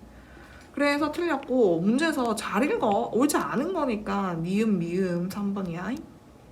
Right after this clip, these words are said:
이거는 쉽어. 쉬워, 쉬워. A 속력이 B 몇 배인가? 최대한, 얘들아, 뭔가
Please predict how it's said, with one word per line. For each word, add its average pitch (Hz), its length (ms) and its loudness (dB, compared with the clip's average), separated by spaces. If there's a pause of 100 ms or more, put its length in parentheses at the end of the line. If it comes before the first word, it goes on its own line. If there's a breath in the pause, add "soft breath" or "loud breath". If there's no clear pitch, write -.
(1080)
이거는 240 320 0
쉽어. - 560 -8
쉬워, 208 380 -4
쉬워. - 400 -6 (1040 loud breath)
A 240 280 4
속력이 320 440 0
B 208 160 -2
몇 165 200 2
배인가? - 560 -6 (1300 loud breath)
최대한, 285 840 2 (160)
얘들아, 180 540 0
뭔가 180 760 0